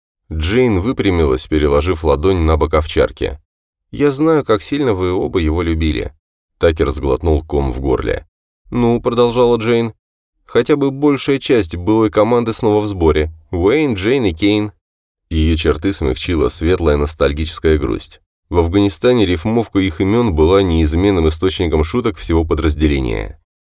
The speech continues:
Такер помолчал несколько секунд, чтобы полностью взять себя в руки, а затем кивнул на спящего мальчика. «Итак, Джейн, поведай мне об этом новейшем члене нашей команды».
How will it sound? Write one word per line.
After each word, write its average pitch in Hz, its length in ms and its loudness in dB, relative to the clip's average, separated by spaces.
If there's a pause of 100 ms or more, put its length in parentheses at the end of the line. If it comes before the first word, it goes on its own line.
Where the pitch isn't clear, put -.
(160)
Такер 120 380 2
помолчал 98 600 2
несколько 92 500 2
секунд, 110 340 0
чтобы 95 400 0
полностью 92 500 2
взять 78 220 -2
себя 78 240 2
в 85 60 -2
руки, 113 260 -2
а 64 100 0
затем 95 480 -2 (100)
кивнул 76 460 0
на 73 80 -2
спящего 73 400 -4
мальчика. - 580 -6 (640)
«Итак, 85 360 4
Джейн, 71 460 0 (160)
поведай 113 360 2
мне 80 300 2
об 107 180 2
этом 78 260 2
новейшем 76 440 0
члене 71 340 -2
нашей 69 220 -2
команды». 67 540 0